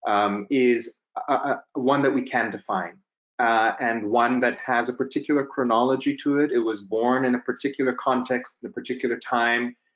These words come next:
um, and it relates to, uh, racial capitalism and capitalist war and the rise of extractive economies, drawing on, uh, a, a Latin American economist, Celso Furtado.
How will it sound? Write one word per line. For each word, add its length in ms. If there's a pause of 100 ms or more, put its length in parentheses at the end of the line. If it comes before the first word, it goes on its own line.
(260)
um, 560 (280)
and 160
it 160
relates 580
to, 460 (360)
uh, 400 (220)
racial 400
capitalism 920
and 140
capitalist 640
war 520
and 120
the 60
rise 440
of 180 (240)
extractive 500
economies, 760 (260)
drawing 460
on, 580
uh, 220 (880)
a, 180
a 40
Latin 220
American 460 (320)
economist, 600
Celso 240
Furtado. 560